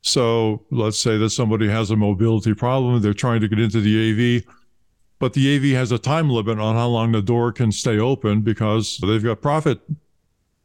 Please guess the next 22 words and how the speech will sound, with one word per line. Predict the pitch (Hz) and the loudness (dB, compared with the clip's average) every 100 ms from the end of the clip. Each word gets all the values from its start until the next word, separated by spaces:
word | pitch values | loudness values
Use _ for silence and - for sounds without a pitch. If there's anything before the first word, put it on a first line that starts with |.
| _ | _
incentives, | 127 110 117 95 92 85 - | -2 -2 -2 -2 -4 -4 -6
they've | 101 101 104 | -2 -2 0
got, | 110 113 - - - - - | -2 -4 -8 -20 -20 -20 -6
like, | 117 - | -4 0
places | 135 107 120 | -2 0 -2
to | 113 | -2
go | 127 151 113 | 0 0 0
and | 101 | 0
people | 127 120 131 | 0 0 0
to | 117 | 2
meet, | 135 123 101 _ | 2 0 -4 _
right? | 110 110 131 - | -2 -2 -4 -8
It | 113 - _ _ _ 151 | -10 -12 _ _ _ -8
should | 139 - - 170 | -4 -2 2 4
not | 170 143 - | 4 2 2
be | 107 | 0
allowed, | 92 95 98 | 2 0 0
must | 135 156 170 | 0 0 0
not | 107 | 0
be | 107 | 0
allowed | 92 87 90 92 - _ _ _ _ _ _ | 0 0 -2 -4 -8 _ _ _ _ _ _
to | - 123 117 117 | -2 2 2 2